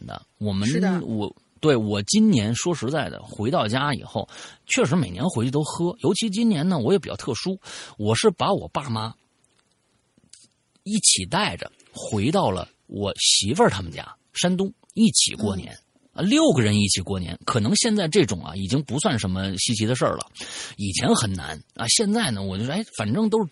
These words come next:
Speaker 1: 独生子女嘛，带回去一起开心，挺好的。哎，我今天就用了这样的一个方式，哎，带回去大家都挺开心。结果呢，对方我老婆，呃，她爸特别开心啊，拿出一瓶好酒来啊，两千年出的一瓶好酒，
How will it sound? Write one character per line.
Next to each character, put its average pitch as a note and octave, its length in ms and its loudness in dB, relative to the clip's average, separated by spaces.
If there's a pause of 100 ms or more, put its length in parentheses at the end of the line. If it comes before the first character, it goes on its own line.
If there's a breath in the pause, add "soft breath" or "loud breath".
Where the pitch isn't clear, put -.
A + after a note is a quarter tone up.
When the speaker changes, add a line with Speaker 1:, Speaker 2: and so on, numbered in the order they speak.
Speaker 1:
独 E3 140 -2
生 F#3+ 160 2
子 D#3 120 -2
女 D3+ 180 2
嘛， F2 140 -10 (460 loud breath)
带 C3 220 -4
回 A2 100 2
去 A2 140 -2
一 F#3+ 140 -2
起 F2 200 -4
开 A#2 220 0
心， C3+ 320 0
挺 C#3 200 0
好 - 280 -6
的。 - 120 -12 (100)
哎， G#2 120 -6
我 F#2 200 -6
今 G#2 120 -6
天 A2+ 180 2
就 A#2+ 140 0
用 A2+ 240 4
了 F#2+ 60 2
这 F#2+ 100 0
样 G#2 140 2
的 F#2 40 0
一 F#2+ 60 -2
个 G2 120 -2
方 A2 220 2
式， A2 120 -4
哎， - 120 -6
带 A#2+ 160 -4
回 G#2+ 80 -2
去 G#2 140 -4
大 A2+ 160 -2
家 A#2 60 0
都 C#3+ 160 -2
挺 - 160 -10
开 F#2+ 180 -8
心。 G2 160 -6 (420 loud breath)
结 D#3 160 2
果 C3+ 160 4
呢， C3 160 2 (140)
对 D3 160 0
方 D3+ 180 0
我 B2+ 80 0
老 A2+ 220 0
婆， G#2+ 180 0 (460)
呃， A2+ 80 -8
她 - 140 -8
爸 D#3+ 160 -6
特 - 160 -4
别 G2+ 100 -2
开 G2 180 -4
心 F#2 160 -4 (140)
啊， C#3 160 -6 (240 loud breath)
拿 G#2+ 180 -2
出 A#2 140 -4
一 G#2+ 80 0
瓶 G2 180 -4
好 G2 200 -6
酒 F2+ 180 -8
来 - 160 -16 (320)
啊， G2+ 180 -6 (720 loud breath)
两 A2+ 440 4
千 G3+ 280 4
年 A#2 300 4 (140)
出 D3+ 260 -2
的 A#2+ 160 0
一 G#2+ 140 0
瓶 F#2+ 200 -2
好 F#2 240 -6
酒， - 160 -8